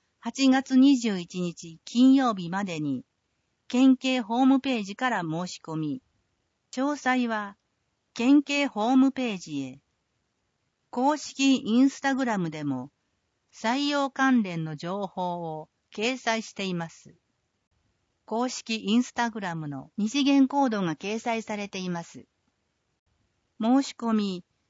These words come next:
問い合わせ先、奈良県警察本部、警務課採用係、採用フリーダイヤル、電話、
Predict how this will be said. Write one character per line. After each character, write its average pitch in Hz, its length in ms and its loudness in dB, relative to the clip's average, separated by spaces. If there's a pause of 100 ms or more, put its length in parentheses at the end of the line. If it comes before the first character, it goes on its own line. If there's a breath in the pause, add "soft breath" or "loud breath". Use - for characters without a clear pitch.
(220)
問 262 220 0
い 277 60 2
合 269 80 2
わ 254 100 -2
せ 226 140 -6
先、 175 580 -10 (800)
奈 262 240 0
良 311 40 -10
県 202 260 -4
警 233 200 -4
察 247 340 -4
本 202 300 -2
部、 139 260 -12 (640)
警 233 160 -2
務 269 200 8
課 262 100 -2
採 240 360 -2
用 254 220 2
係、 151 560 -4 (1080)
採 254 400 0
用 247 280 0
フ 220 180 -6
リ 269 220 2
ー 233 40 -2
ダ 233 140 -2
イ 175 120 -6
ヤ 143 140 -8
ル、 127 220 -14 (960)
電 220 380 0
話、 185 340 -4